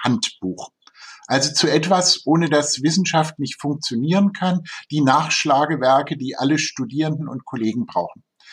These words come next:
Was ich schreibe, ist aber überhaupt nicht langweilig, denn ich schreibe eine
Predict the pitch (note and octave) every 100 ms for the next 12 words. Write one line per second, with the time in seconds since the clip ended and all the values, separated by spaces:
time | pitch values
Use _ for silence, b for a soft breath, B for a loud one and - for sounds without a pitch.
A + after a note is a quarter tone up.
0 | B B B - C#3+ D#3+ E3 - D#3+ E3+
1 | A#3+ A3+ E3+ F3 D#3+ D#3+ D3 G3 A3 -
2 | C#3 - B2 D3+ D#3+ F3+ F3+ F#3+ - E3+
3 | D#3 C3+ - - C#3 E3 F3+ D#3+ C#3 D3+
4 | D#3